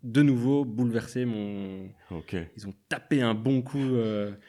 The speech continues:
Speaker 1: ils m'ont donné un bon coup de pied au cul, comme on dit chez moi. Voilà.
Speaker 2: Mais le, moi, quand j'ai fait mes recherches par rapport à ce morceau-là que je ne connaissais pas et ce groupe que je ne connaissais pas,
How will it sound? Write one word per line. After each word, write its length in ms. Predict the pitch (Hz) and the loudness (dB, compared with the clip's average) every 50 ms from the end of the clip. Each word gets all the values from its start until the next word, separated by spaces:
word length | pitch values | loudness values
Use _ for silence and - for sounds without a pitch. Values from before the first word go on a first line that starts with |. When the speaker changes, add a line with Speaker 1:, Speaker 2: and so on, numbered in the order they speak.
| - - - - _ | -20 -20 -20 -18 _
Speaker 1:
ils 40 | - | 2
m'ont 40 | 127 | 6
donné 140 | 165 202 226 | 8 8 8
un 100 | 190 170 | 8 8
bon 200 | 147 151 220 220 | 8 8 8 8
coup 80 | 220 233 | 8 6
de 60 | 180 | 6
pied 120 | - - 220 | 10 12 12
au 80 | 190 160 | 12 12
cul, 360 | - - 220 180 123 - - - | 12 10 10 10 10 4 2 4
comme 120 | - 160 160 | 6 8 8
on 60 | 160 160 | 10 8
dit 80 | 151 | 8
chez 140 | 151 - 143 | 8 8 8
moi. 180 | 127 117 104 98 - - - | 8 8 6 2 0 -4 6
Voilà. 420 | 156 156 160 156 135 117 - - - - - - - - - - - - | 10 12 12 12 12 10 6 -4 -14 -16 -18 -18 -18 -18 -20 -20 -4 2
Speaker 2:
Mais 220 | 107 - 73 58 - | 2 2 2 2 0
le, 120 | 117 - - - - 117 | 0 -2 -2 -2 2 4
moi, 220 | 117 135 160 175 | 6 6 6 4
quand 160 | 170 - 156 | 4 2 0
j'ai 180 | 127 127 135 123 | 2 2 0 0
fait 300 | - - - - - 123 | 0 -4 -4 0 0 2
mes 120 | 113 107 | 4 4
recherches 300 | 101 - - 127 120 120 | 2 2 -2 -4 -4 -2
par 120 | - 101 90 | 0 0 0
rapport 200 | 87 - 98 92 | 0 0 0 -2
à 60 | 90 | 0
ce 80 | - 104 | 0 -2
morceau-là 280 | 95 - - 107 104 98 | -4 -2 -2 -2 -2 -2
que 80 | - | -2
je 60 | 87 87 | -4 -4
ne 40 | 85 | -2
connaissais 260 | - 90 87 - 98 | -2 -2 -2 -2 -2
pas 140 | - 98 92 | 0 0 0
et 40 | 87 | 0
ce 120 | - - | 0 -2
groupe 220 | 90 85 98 - | -2 -2 -4 -4
que 60 | - 82 | -4 -6
je 80 | 80 | -6
ne 60 | 80 | -4
connaissais 320 | 78 82 80 78 78 - 82 | -2 -2 -2 -2 -2 -4 -2
pas, 300 | - 110 127 - - - | 0 0 0 0 -2 -10